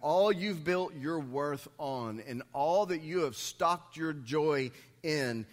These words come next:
is suddenly stripped from you, then you're in a lot of trouble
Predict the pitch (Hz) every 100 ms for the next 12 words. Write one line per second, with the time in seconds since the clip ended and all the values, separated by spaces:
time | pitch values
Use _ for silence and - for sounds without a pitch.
0 | - 120 113 - - 202 208 208 202 -
1 | - 302 - - 147 123 120 113 113 120
2 | - - - 139 180 185 180 170 160 170
3 | 165 151 160 160 143 - 170 117 113